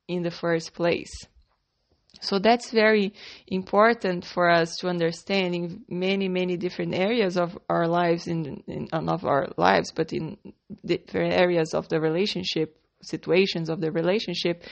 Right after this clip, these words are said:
that always happens. And this mirror is so powerful. It's not a, like, a straight mirror, like, um, direct mirror, but it's always trying to help us and to show something about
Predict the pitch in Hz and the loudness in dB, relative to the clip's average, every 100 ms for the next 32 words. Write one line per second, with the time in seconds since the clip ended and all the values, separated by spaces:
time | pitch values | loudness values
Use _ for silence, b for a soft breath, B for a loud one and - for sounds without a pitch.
0 | B B - 214 240 240 233 262 254 208 | B B 4 4 6 4 4 4 2 0
1 | 208 - 180 170 - B B B - 190 | 0 0 -4 -6 -12 B B B -2 2
2 | 196 196 - 196 262 247 214 214 214 196 | 2 0 -2 0 0 0 0 2 4 4
3 | 185 - 196 196 - 190 220 185 - - | 2 0 0 0 4 6 6 4 0 -4
4 | 131 175 190 202 202 175 - - 180 160 | -2 -4 2 6 6 6 2 -4 0 0
5 | 170 135 - - _ _ _ - - _ | 0 -2 -2 -8 _ _ _ -20 -20 _
6 | _ - 180 175 170 - 170 170 165 156 | _ 2 4 6 2 -4 -2 2 4 4
7 | 147 - 160 143 131 - B B B B | 2 0 0 0 0 -6 B B B B
8 | - 165 170 175 170 170 151 139 131 - | -2 4 8 6 4 -6 -2 -2 -4 -8
9 | B B B - 180 180 175 - - _ | B B B 0 4 6 4 -6 -20 _
10 | 196 190 - - 208 226 247 254 254 254 | -6 -6 -10 0 4 6 6 6 4 -2
11 | - - 202 196 196 190 180 175 185 214 | -6 0 2 2 -2 -4 0 0 0 0
12 | 214 202 180 185 - 180 175 170 175 170 | -2 -2 -4 -6 -4 -2 -2 -2 -4 -4
13 | 170 160 156 156 | -4 -2 0 -2